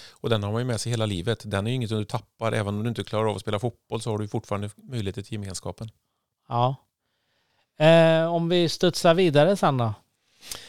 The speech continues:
Speaker 1: Ja, eh, jag kan säga så här, P trettiofem då när man slutade, gick ju, vi var väl egentligen,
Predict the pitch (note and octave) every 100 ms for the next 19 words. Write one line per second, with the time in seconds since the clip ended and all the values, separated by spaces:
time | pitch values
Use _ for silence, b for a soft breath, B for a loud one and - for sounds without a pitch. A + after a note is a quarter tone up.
0 | B B B B B _ A#2+ B2 C#3 -
1 | - C3 B2+ B2+ B2+ A2+ B B - -
2 | C3 B2+ B2 B2+ A#2 - C3+ G#2 A#2 -
3 | A#2 - B2 A#2+ A2+ A2 A2 A#2 A2 A2+
4 | A#2 A#2 A2 - A#2 A#2 - F#2 - _
5 | A#2 B2+ G#2 A2 C3+ F#2+ A2+ A#2